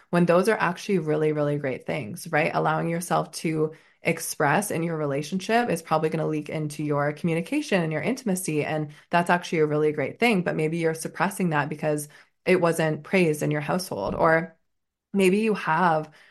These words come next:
really brilliant ideas and you're a very articulate person and you have strong communication, but you don't allow yourself to communicate. You don't allow yourself to raise your hand in work meetings because when you were growing up, your parents were like, "You talk too much, just shut up, sit down, go to your room."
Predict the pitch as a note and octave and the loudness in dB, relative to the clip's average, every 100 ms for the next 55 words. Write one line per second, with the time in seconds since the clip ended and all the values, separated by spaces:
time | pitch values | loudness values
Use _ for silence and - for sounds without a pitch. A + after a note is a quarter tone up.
0 | _ F#3 F3 E3+ G3 G#3 G3+ E3 D#3+ F3 | _ 0 2 4 4 2 0 0 0 2
1 | E3 D3+ D3+ D3+ F3 E3 D3 D3+ D3 D3+ | 0 -2 -4 0 2 2 0 -2 -2 -2
2 | D#3 D#3 D#3 - D3+ D3+ D#3+ D#3 D3+ - | 0 0 0 0 0 0 0 0 -4 -6
3 | G3 F3 D3+ - G3+ G#3 D#3+ D#3 D3+ D3 | -4 -2 -2 0 -2 0 -2 -2 -4 -8
4 | - - F3 E3+ E3 - E3 E3 E3+ D#3 | -10 0 2 2 -2 0 0 0 -2 -4
5 | D3+ D3 C#4 C#4 E3+ D#3 D3+ - _ D#3+ | -4 -4 -4 -2 -2 -2 -4 -14 _ -4
6 | F3 F3 E3+ E3 D3+ D3+ D#3 F#3+ F3 F3 | 0 0 0 0 0 0 2 2 0 -2
7 | D3+ D3+ D3+ D3 D3+ D3+ D3 D#3 D3+ D3 | -4 -4 -6 -4 -4 -4 -4 -4 -4 -2
8 | D#3 D3+ D#3 D3+ C#3+ D#3+ E3+ E3+ - D3+ | -4 -2 -4 -2 0 0 0 -2 0 -2
9 | D3+ D#3 D3+ D3 D3+ D3 E3 D#3 D3+ D#3+ | -2 -2 0 0 -2 -2 0 0 -2 -2
10 | D3 E3+ D4 G#3+ E3 D#3 D#3+ D3 - - | 0 0 0 2 0 0 -2 -6 -10 -20
11 | _ F3+ E3 E3 D#3 D#3 D3+ D3 D3 D3+ | _ 0 2 2 2 4 2 2 0 0
12 | F3+ F#3 E3+ D#3 D3+ D3+ - D#3 D3 D3 | 2 2 0 -2 -2 -4 -2 0 0 0
13 | D#3 D#3+ - E3+ F3 - D#3+ D3+ D3 - | -2 -4 -2 -2 -2 -4 0 0 -2 -4
14 | D#3+ D3+ - - D#3 D#3 D3+ - D3+ D3+ | -6 -4 -6 -2 2 2 0 -2 -4 0
15 | D3 D3 D3+ D3 C#3+ D#3+ A3+ D#3+ D#3+ | 0 0 -2 -2 -2 2 4 4 0